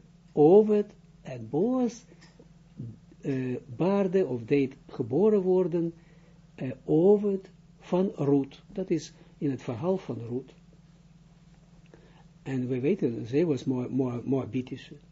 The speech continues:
De, ja, die, die Ruth was Moabitische. We Oved Holit et Ishai en Oved, hij deed geboren worden Ishai.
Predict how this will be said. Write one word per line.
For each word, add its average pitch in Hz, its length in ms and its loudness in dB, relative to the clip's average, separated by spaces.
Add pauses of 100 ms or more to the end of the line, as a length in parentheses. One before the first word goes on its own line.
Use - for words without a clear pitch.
(1500)
De, 127 360 -4 (800)
ja, 175 200 -2
die, 135 260 -2
die 123 340 -2
Ruth 180 460 0
was 127 260 -10
Moabitische. 123 720 -6 (3250)
We 226 300 12
Oved 196 560 8
Holit 202 600 2
et 220 340 0
Ishai 220 760 0
en 143 320 -4
Oved, 190 600 0 (2000)
hij 139 360 2
deed 135 360 4
geboren 208 520 0
worden 202 480 -2
Ishai. 123 720 -6